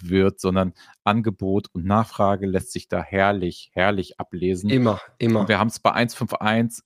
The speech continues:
Speaker 1: hast du's perfekt gesehen, glaub ich an keinerlei der Marktmanipulation, da glaub ich an die extreme Nachfrage,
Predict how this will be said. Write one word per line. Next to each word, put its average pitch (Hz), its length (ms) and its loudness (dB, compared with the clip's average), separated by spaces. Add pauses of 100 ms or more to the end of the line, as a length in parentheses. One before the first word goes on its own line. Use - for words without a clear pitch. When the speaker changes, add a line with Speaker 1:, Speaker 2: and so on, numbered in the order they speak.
(140)
Speaker 1:
hast 101 200 -2
du's 104 100 -4
perfekt - 380 -6
gesehen, 98 480 0 (320)
glaub 101 280 2
ich - 160 -6
an - 140 -6
keinerlei 113 720 2
der 92 260 -4 (160)
Marktmanipulation, 113 1040 0
da 95 100 -2
glaub 98 320 0
ich - 200 -8
an 92 120 -8
die - 140 -12
extreme 113 840 -2
Nachfrage, 113 840 2